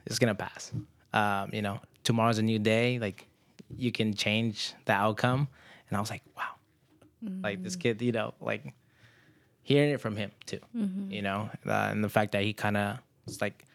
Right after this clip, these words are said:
Speaker 1: getting emotionally, um, intelligent, you know, and, like, kinda seeing how one can kind of act different. And that, that moment is gonna be w-, with me for my lifetime, I think. And I was like, "Damn,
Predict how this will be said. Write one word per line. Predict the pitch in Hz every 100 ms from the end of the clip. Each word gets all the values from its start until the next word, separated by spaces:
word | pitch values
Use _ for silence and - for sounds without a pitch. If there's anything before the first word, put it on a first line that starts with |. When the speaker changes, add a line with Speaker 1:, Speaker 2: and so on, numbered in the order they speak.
| _
Speaker 1:
getting | - 107 104 101 - _ _ _ - - - _ _ -
emotionally, | 117 110 - 110 104 104
um, | 104 104 98 - - - -
intelligent, | - 113 113 98 - -
you | 107
know, | 104
and, | 107 107 98
like, | 101 95 -
kinda | - 107 104 -
seeing | - 107 107
how | 104 101 101 104 - _ _ -
one | 113 104 101
can | 107 107
kind | - 107
of | 104 -
act | 104 104
different. | 104 95 113 123 - - - - - -
And | 117 117
that, | 113 123 -
that | 123 120
moment | 131 131 127 120 - _ - -
is | -
gonna | 107 101
be | 101 101
w-, | 101 - -
with | 104
me | 101 98 - -
for | - 107 101 104 110 - _ _ -
my | 113
lifetime, | 104 101 113 104
I |
think. | 101 107 101 107
And | 104
I | 104
was | 104
like, | 101
"Damn, | 107 104 98